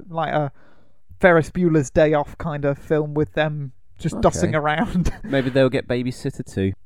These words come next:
Speaker 1: Well, they do kind of leave that open, and, uh, with the classic, "Is the killer dead?" Yes. "Oh no,
Speaker 2: <laughs>
Speaker 1: they're back."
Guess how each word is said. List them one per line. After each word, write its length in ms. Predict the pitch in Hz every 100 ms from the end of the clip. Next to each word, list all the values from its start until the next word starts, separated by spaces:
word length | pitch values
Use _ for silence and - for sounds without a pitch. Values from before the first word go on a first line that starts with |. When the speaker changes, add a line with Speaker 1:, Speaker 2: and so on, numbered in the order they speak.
| -
Speaker 1:
Well, 300 | 208 233 240
they 140 | 202 214
do 280 | 151 202
kind 340 | 185 - 175 160
of 120 | 139
leave 180 | 147 131
that 140 | 135 131
open, 280 | 139 143
and, 180 | 143 135 - - 151
uh, 220 | 139 135 131
with 160 | 156 -
the 400 | - 139 139 139 - - -
classic, 640 | 160 147 - 151 139 - - - -
"Is 160 | 131 -
the 120 | 160
killer 380 | - - 208 226
dead?" 520 | 165 202 277 240 - - - - -
Yes. 560 | 156 147 135 - - - -
"Oh 140 | 320
no, 1000 | 359 349 370 381 392 330 185 135 135 160 -
Speaker 2:
<laughs> 40 |
Speaker 1:
they're 120 | 277
back." 960 | 311 269 302 415 285 190 - 180 - -